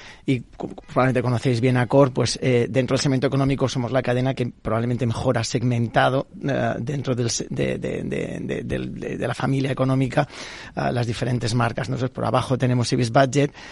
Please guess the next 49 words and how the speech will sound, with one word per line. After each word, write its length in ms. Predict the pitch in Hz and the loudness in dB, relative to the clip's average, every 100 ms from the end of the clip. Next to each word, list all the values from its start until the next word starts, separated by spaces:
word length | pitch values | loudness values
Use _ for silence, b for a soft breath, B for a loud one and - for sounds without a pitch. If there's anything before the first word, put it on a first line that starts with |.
| B | B
el, 260 | - 117 - | 0 0 2
el 180 | 127 135 | 2 4
Ibis, 280 | 139 127 | 6 4
digamos, 340 | 123 120 127 117 | 4 4 4 4
en 100 | 127 | 2
el 120 | 123 | 4
medio, 320 | 135 143 139 | 4 4 4
las 160 | 113 101 | 2 0
dos 180 | 113 - | -2 -4
estrellas, 540 | - 135 135 143 - B B B | 2 4 6 4 2 B B B
y 120 | 127 | 2
lo 100 | 127 | 2
que 240 | 123 123 - - - | 2 -2 -4 -14 -4
hablamos 380 | 131 143 147 131 | 2 4 4 2
nosotros 260 | 143 151 | 0 0
como 200 | - 131 | 0 0
Select 280 | 110 131 131 | 0 0 0
Service, 380 | - 147 135 135 | 4 6 6 4
porque 200 | 127 123 | 0 0
es 40 | |
verdad 180 | 120 123 | 2 2
que 60 | 123 | 2
luego 220 | 117 127 | 0 2
cada 200 | 120 113 | 2 0
cadena 320 | 110 127 127 | 2 4 4
tiene 200 | 117 120 | 4 2
sus 220 | - 120 | 0 -4
pequeñas, 540 | - 117 127 127 110 - B B B B B - | -6 0 2 4 2 -2 B B B B B -4
pequeñas, 600 | 127 135 127 131 127 139 | 0 2 2 2 2 0
eh, 260 | 123 127 120 | 2 2 2
matices 500 | 120 160 147 127 123 | 4 6 6 4 4
a 80 | |
la 100 | 117 | 4
hora 200 | 127 123 | 4 4
de 100 | 123 | 4
definir 380 | 120 120 120 120 | 2 2 2 2
el 80 | 120 | 2
Select 220 | - 120 | 0 0
Service, 340 | - 131 139 123 | 4 4 6 4
nosotros 320 | 110 131 117 | 0 -2 -2
sería 200 | 117 123 | 0 0
las 160 | 117 | -2
tres 180 | - 123 | -2 -4
estrellas 300 | 120 131 135 | -2 0 2
y 40 | 139 | 2
sería 240 | 123 127 | 0 0
nuestro 240 | 135 - 123 | 0 0 0
Ibis 220 | 131 - | 0 -2
Styles. 420 | 104 135 - - | -2 -2 -2 -6